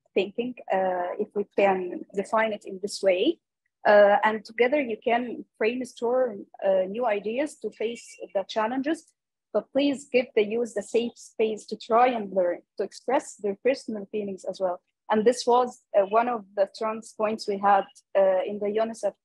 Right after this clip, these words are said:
uh, fellowship, actually. Um, give youth the lead and mentor them, uh, just when they are losing the track. Just allow the space for these free spirits to shine and spontaneously believe the process, as the saying goes.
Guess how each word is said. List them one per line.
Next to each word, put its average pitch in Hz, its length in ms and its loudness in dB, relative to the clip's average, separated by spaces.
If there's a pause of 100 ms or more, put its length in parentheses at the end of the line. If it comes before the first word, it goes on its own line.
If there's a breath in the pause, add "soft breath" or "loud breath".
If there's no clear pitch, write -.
(120)
uh, 190 200 -4
fellowship, 202 440 -6
actually. - 400 -14 (640)
Um, 202 560 0 (160)
give 254 160 0
youth 269 280 0
the 208 100 4
lead 226 280 -4 (280)
and 202 180 2
mentor 247 380 2
them, 226 320 2 (500)
uh, 196 640 6 (340)
just 277 280 -2
when 269 200 2
they 220 140 0
are 208 220 0
losing 208 380 -12
the 185 140 -10
track. 170 260 -10 (220)
Just 233 220 -4
allow 233 200 6
the 247 100 -2
space 226 400 -8 (200)
for 202 140 -2
these 220 280 -6 (180)
free 240 180 -4
spirits - 460 0
to 202 200 -6
shine 302 360 0 (340)
and 196 180 0
spontaneously 294 960 2
believe 226 280 -2
the 208 80 0
process, 208 400 -2 (100)
as 202 140 0
the 196 80 -12
saying 196 300 -4
goes. 170 220 -12